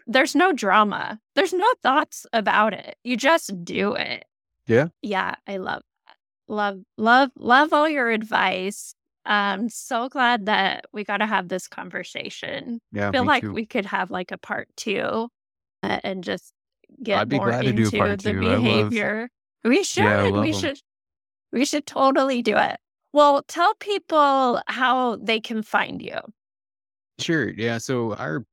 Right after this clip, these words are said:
Speaker 2: nutrition program is called Valley to Peak Nutrition. Almost everything is under V and then the, the number two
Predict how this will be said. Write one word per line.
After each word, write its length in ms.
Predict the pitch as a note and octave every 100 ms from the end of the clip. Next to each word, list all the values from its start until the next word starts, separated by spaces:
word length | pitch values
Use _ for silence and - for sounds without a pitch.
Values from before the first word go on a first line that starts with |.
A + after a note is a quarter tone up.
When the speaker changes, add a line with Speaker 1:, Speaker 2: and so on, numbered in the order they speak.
| -
Speaker 2:
nutrition 440 | A#2+ A2+ G#2+ A2
program 340 | A2 G#2+ G#2 G2
is 80 |
called 240 | - G2+ F#2+
Valley 260 | F#2+ G2+ G2
to 80 |
Peak 280 | F#2 G2+ -
Nutrition. 640 | F2+ F2 - A#2 A2 G#2 G2+ _ _ _ _ -
Almost 340 | A2 A#2 -
everything 520 | - A2 B2+ - G#2 G2
is 160 | F2+
under 640 | - G2 F#2+ F2+ F#2 F#2 -
V 640 | G2 - A2 A#2 A#2+ A#2 A2 G2+ -
and 160 | F#2
then 120 | F#2 F2+
the, 220 | F2+ F#2 -
the 300 | G2 F#2 F2
number 360 | F#2 G2+ G2+ G#2
two 500 | - A2+ G#2 G#2 G2+